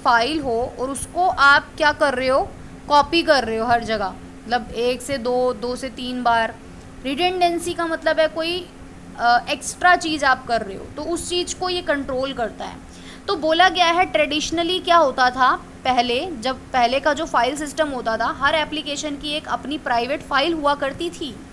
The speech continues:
जिसको ना हम multiple application में share नहीं कर सकते थे।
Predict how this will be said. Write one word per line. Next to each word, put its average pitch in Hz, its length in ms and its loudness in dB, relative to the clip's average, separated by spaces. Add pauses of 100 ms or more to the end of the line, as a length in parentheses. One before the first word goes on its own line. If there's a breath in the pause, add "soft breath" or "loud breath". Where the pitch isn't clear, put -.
(880 loud breath)
जिसको 440 380 2
ना 370 180 6
हम 381 320 4
multiple 381 500 0
application 330 580 2
में 330 100 0
share 302 300 0
नहीं 285 240 -2
कर 262 140 -2
सकते 214 380 -4
थे। 160 120 -8